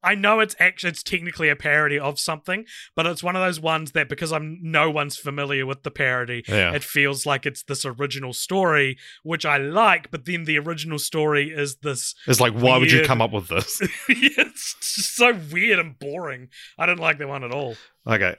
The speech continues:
Speaker 2: uh, striking it, and then we have The Day the Earth Looks Stupid, which is, um, about Orson Welles' famous,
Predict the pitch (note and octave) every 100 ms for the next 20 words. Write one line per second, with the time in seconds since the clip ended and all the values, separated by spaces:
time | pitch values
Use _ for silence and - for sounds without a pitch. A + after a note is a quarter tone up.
0 | _ A#2 A2+ A2 A2 - - - - -
1 | B2 C3+ D3 C#3 D#3+ D3 C3+ - - C3
2 | C3 B2 A#2+ A#2 - B2 C3+ B2+ A#2+ A#2+
3 | A#2+ G#2 A2 G#2+ A2 G#2+ G2 G#2 F#2+ G2+
4 | - - - A#2+ A#2+ A2+ A2 - - -
5 | _ G#2+ G#2 - - A2+ G2+ G2 F2+ -
6 | G#2 F#2+ F#2 F2 F2 - _ _ _ _
7 | _ - - B2 G#2 G2+ F#2+ - A#2 B2+
8 | A2 - G2 F#2+ F#2 F#2 F2+ - F#2+ F2+
9 | F2+ -